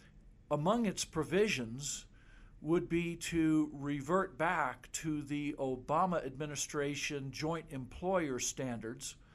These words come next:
which would make franchisors responsible for the H R,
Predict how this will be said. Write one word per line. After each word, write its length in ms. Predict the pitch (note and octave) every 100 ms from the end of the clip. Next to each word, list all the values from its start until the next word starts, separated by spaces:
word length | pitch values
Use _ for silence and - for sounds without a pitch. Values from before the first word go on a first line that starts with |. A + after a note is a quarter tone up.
| - - - - - -
which 240 | D#3+ E3
would 220 | E3 E3 D3+
make 360 | D#3+ D#3+ D#3
franchisors 1500 | - - F3+ G#3 G3 - E3+ D#3 D3+ D3 G3 E3 B2 B2+ D#3
responsible 960 | C#3 C#3+ - - F#3 G3 D#3+ B2+ B2 C3+
for 320 | C#3+ D3 C#3+
the 300 | C3+ C#3 C#3
H 320 | D3+ E3+ E3+ E3+
R, 460 | D3+ D3+ D3 D3